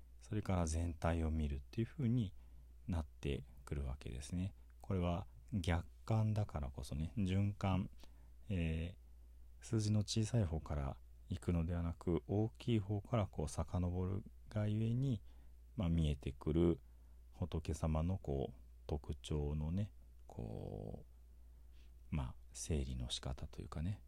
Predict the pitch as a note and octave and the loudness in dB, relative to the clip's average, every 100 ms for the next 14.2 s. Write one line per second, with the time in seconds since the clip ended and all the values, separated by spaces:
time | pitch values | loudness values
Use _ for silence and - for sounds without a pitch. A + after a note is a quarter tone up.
0 | - - - - - D#2+ D#2 D2 D2 D#2 | -18 -20 -20 -10 -6 -4 0 0 0 -4
1 | C#2+ C#2 C2+ C2 C2+ D2 D#2 - G2 F#2+ | -4 -4 -2 -2 -2 -2 -2 0 0 2
2 | G#2 - - - - - - - D2 C2+ | 0 -4 -14 -18 -18 -18 -18 -6 -2 0
3 | B1+ B1+ C2+ - - - - - - - | 0 0 -4 -6 -10 -16 -18 -20 -20 -20
4 | - - - - - - - - - E2+ | -20 -18 -18 -18 -20 -20 -20 -20 -4 0
5 | D#2 - F2+ - - A#2+ A#2 F2+ D2+ D2 | 2 0 0 0 2 6 6 6 6 4
6 | C#2 B1+ B1+ C#2+ D2+ - - - - E2 | 2 0 -2 -4 -4 -10 -18 -18 -12 -4
7 | D#2+ D#2 D2+ D2+ C2+ C#2+ B1 B1+ - D#2+ | 0 2 2 0 0 -2 -4 -6 -2 0
8 | D2 D2+ - - - - - D#2+ - C2 | 2 0 -2 -14 -18 -16 -10 -6 -4 -4
9 | B1+ - - - - - - - - - | -6 -12 -18 -18 -20 -20 -20 -20 -18 0
10 | D#2+ F2 F#2+ D#2 - B1+ C2 B1+ B1+ A#1+ | 4 6 6 2 -4 -4 -2 0 -2 -2
11 | B1+ - - F#2 F#2 D#2+ C2+ - D2+ D#2 | -6 -10 0 8 8 8 4 0 0 4
12 | D2+ C#2+ C2+ C2+ C2+ - D#2 D#2+ F#2 G#2 | 4 4 0 0 -2 -2 -2 0 2 4
13 | F2 C#2 - - - D2 C#2+ - - - | 4 0 -2 -14 -8 -6 -4 -6 -4 0
14 | D#2+ | 2